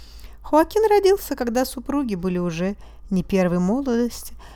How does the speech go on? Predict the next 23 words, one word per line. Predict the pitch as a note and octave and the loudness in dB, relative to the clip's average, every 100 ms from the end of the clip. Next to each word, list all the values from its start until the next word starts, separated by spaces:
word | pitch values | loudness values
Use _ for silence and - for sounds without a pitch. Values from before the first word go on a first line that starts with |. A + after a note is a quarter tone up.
| - | -6
и | C4+ | -2
после | - D#4 E4 | 0 0 4
того, | G3+ D#4 | 6 6
как | D4 C4 | 4 4
долгие | C4 C4+ B3 | 4 4 2
годы | B3 C4 A#3+ | 4 4 6
они | A#3 A3+ | 6 6
молили | A3+ A3+ A#3 A3+ | 6 6 4 4
Бога | A3+ A3+ G#3+ | 6 6 4
послать | A3 G3+ A#3 G#3+ | 2 2 2 2
им | G#3+ | 4
наследника. | G3+ G3 - E3+ E3+ E3+ - G3 - - - - - - | 2 0 0 0 -2 -6 -10 -12 -14 -18 -20 -20 -20 -12
Событие | - A3 G3+ D4+ - | 0 4 6 4 4
принесло | G3 F#3 F#3 - A3 | 2 2 0 4 4
неописуемую | G#3 G3 F#3 - C#4+ D4+ E4 | 6 4 -2 -4 0 2 2
радость | E4+ D4+ F3+ E3+ - | 4 4 4 0 -4
родителям, | F3+ E3 G#3+ - A#3 A3 - - - | -4 -4 -6 -4 -4 -4 -8 -20 -10
которые, | - A#3 E4 D4+ B3 | -4 2 4 6 4
еще | G#3 A3+ | 2 -2
качая | G#3+ G#3 - G#3+ | -2 -2 2 2
сына | G3+ - G3 | 2 0 -2
в | - | -2
колыбели, | - F#3+ F#3 G3+ C4+ B3 | -2 0 0 0 2 0